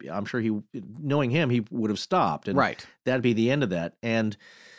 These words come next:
Speaker 1: you have to find somebody who is willing to allow you to explore a little. But you can do remote viewing and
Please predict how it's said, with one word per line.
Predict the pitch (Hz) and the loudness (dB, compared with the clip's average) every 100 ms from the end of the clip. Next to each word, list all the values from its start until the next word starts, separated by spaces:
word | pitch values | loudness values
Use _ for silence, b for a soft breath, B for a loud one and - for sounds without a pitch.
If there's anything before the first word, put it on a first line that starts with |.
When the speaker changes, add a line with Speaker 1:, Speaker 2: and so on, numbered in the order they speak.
| B | B
Speaker 1:
you | 147 131 | 0 2
have | 151 | 2
to | - | 0
find | - 143 135 | -2 -2 0
somebody | - 135 123 120 | -2 2 2 2
who | 120 131 123 123 | 4 4 4 2
is | 113 113 | 0 0
willing | 135 131 | 0 -2
to | 127 117 | 0 0
allow | 110 123 127 | 2 2 2
you | 131 120 113 | 2 2 2
to | 107 127 113 110 110 | 0 0 2 2 -2
explore | 101 - - 127 139 | -6 -8 -2 0 2
a | 123 | 0
little. | 101 80 85 - | -2 -6 -8 -2
But | 131 127 - B B | 0 -2 -8 B B
you | 220 | 0
can | 247 285 277 | 2 0 2
do | 165 175 170 | 6 8 8
remote | 147 147 160 131 | 6 4 2 2
viewing | 123 170 143 107 95 101 - | 2 4 4 2 0 -4 -4
and | 117 117 113 110 | -2 0 0 -2